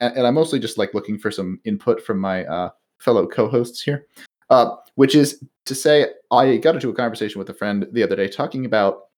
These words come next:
uh, you know, if, if, if, if modern sects of Christianity were, like, D and D classes, you know, like, what are the different aspects that they're going to have, right? So, like,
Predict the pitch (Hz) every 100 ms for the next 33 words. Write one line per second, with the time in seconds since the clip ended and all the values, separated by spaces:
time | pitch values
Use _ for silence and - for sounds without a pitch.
0 | - 107 90 104 104 90 107 120 113 -
1 | _ 117 110 - 120 117 117 - 117 127
2 | 131 120 117 120 - 131 - 120 - 120
3 | - 98 98 92 92 87 87 85 _ 101
4 | 98 87 82 - 87 - - - 101 87
5 | 85 90 104 120 143 135 117 - _ _
6 | 120 110 110 95 101 - - 98 - 98
7 | 95 87 85 - 123 65 92 117 127 -
8 | 101 95